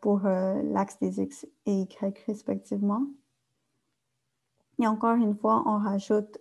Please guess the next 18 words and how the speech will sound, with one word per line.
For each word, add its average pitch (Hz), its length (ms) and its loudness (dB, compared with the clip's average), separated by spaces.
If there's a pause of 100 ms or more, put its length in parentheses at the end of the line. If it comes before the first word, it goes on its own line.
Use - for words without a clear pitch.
(180)
euh, 196 500 2
les 196 140 0
lines 196 300 0 (120)
de 196 100 0
face, 196 480 -6
les 196 320 2
lignes, 202 360 -2
donc 202 280 -4 (100)
les 196 160 -2
courbes 214 380 -4
de 190 140 2
façon 196 420 -4
manuelle 196 540 -2 (640)
avec, 202 440 -2
euh, 202 300 0 (680)
euh, 190 260 0
l'axe 196 380 -2
des 196 280 0